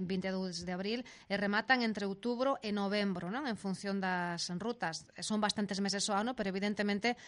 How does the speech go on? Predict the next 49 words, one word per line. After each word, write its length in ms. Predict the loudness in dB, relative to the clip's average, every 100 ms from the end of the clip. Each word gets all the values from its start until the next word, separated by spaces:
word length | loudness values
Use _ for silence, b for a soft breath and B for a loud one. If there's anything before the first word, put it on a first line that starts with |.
| B B
eh, 100 | -2 2
non 80 |
sei 160 | 2 2
se 80 | 2
igual 220 | 4 4
de 100 | 2
cara 240 | 2 4 4
ás 140 | 4
fins 260 | 4 4 4
de 140 | 2
semana, 580 | 2 6 8 8 8 6
ao 140 | 6
longo 320 | 6 6 4
de 160 | 4 2
todo 320 | 2 0 4
o 60 | 4
ano 260 | 4 4 2
ou 140 | 0
durante 400 | 2 2 2 2
algún 320 | 0 2 4
mes 240 | 4 2 2
máis, 400 | 2 0 -2 -8 B
si 160 | B -2
podería 400 | 0 0 2 2
haber 240 | 2 0
demanda, 400 | -2 0 0 0
non? 160 | -2 -2
Para 160 | -2
este 400 | -4 -4 -2 -2
tipo 160 | -2 -4
de 160 | -4 -4
servizos, 640 | -2 -4 -2 -4 -4 -6
eh, 320 | -6 -6 -4
sobre 240 | -4 -2 -2
todo, 320 | 0 0 0 B B B
eh, 160 | -2 0
para 160 | 0
eses 160 | 0 0
trens 240 | 0 -2
turísticos, 720 | 0 -2 -2 -4 -2 -2 0
eh, 80 | -2
que 80 | 0
as 80 | 0
visitas 240 | 0 0
teñen 240 | 0 0 2
un 160 | 2
día 80 | 2
de 160 | 2 0
duración, 400 | 0 0 0